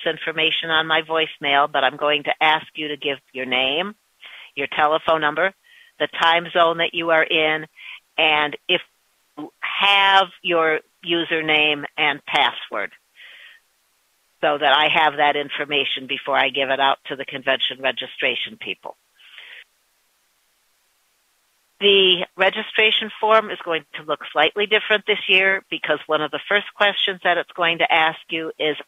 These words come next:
are you attending the convention in person in Omaha, or are you attending the convention virtually?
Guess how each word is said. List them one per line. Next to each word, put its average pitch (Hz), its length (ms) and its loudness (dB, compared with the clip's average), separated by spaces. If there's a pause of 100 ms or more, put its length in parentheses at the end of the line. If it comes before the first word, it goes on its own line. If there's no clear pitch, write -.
are 156 140 4
you 147 180 -4
attending 156 460 0
the 147 80 -4
convention 143 720 -2
in 202 200 0
person 202 460 -2
in 202 140 -2
Omaha, 151 640 4 (440)
or 156 140 6
are 151 180 4
you 156 280 -2
attending 160 480 0
the 156 80 0
convention 151 840 0
virtually? 120 720 -4